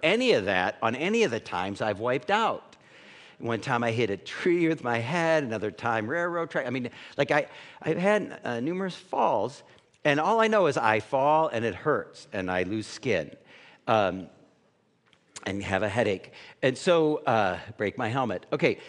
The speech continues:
and, and so I, I, I wondered if, if handling a bike and learning to fall isn't something that's natural, we need to be people who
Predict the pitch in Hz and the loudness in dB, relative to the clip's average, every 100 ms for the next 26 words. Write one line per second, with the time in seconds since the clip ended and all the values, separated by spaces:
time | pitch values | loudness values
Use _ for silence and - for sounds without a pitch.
0 | - - 147 151 123 - - - _ - | -20 -2 2 2 0 -18 -20 -20 _ -2
1 | 190 - 220 - 180 - 214 196 196 196 | 0 4 4 4 0 4 2 4 2 2
2 | 233 294 208 165 147 - - _ _ _ | 2 2 4 2 -2 -12 -20 _ _ _
3 | _ _ 180 156 - - _ _ _ - | _ _ -2 -2 -6 -20 _ _ _ -4
4 | 156 131 165 233 262 247 208 190 175 135 | -2 -2 0 2 4 4 4 2 0 0
5 | 113 143 135 131 127 123 131 180 180 139 | 2 4 4 2 -2 -2 0 0 0 0
6 | 110 - 147 143 120 107 107 - - - | -4 -2 2 4 4 2 -2 -8 -16 -8
7 | - 175 196 160 - 175 160 170 139 131 | 0 0 0 -2 0 0 2 0 2 2
8 | 123 127 135 170 175 143 117 104 107 - | -2 -2 0 0 0 -2 0 0 -4 -14
9 | - - _ - - 180 254 294 311 240 | -20 -20 _ -12 -6 0 2 4 2 2
10 | 175 180 - 208 190 170 143 - - 156 | -2 -2 -2 -4 -2 -2 -2 -8 -4 -2
11 | 143 139 | 0 -2